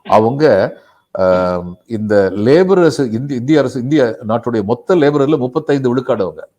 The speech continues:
அந்த முப்பத்தைந்து விழுக்காடுக்கு வந்து இன்கம் நில், இன்கம் வளர்ந்தது, வளர்ச்சி வந்து நில்,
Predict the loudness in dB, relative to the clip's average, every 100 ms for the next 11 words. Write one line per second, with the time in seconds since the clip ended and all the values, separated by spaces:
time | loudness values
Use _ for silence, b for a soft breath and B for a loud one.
0 | _ _ _ _ _ _ _ _ -6 -4
1 | -4 -2 -2 0 2 0 0 0 0 -2
2 | -8 -10 -6 -6 -6 -12 _ _ _ _
3 | _ -20 _ _ -10 -10 -8 -6 -6 -12
4 | _ -16 -8 2 6 6 4 -2 -16 _
5 | -10 -6 -6 -4 -6 -2 -2 -2 -4 -8
6 | -10 -12 -2 -2 -2 -4 -4 -4 0 6
7 | 8 6 2 -14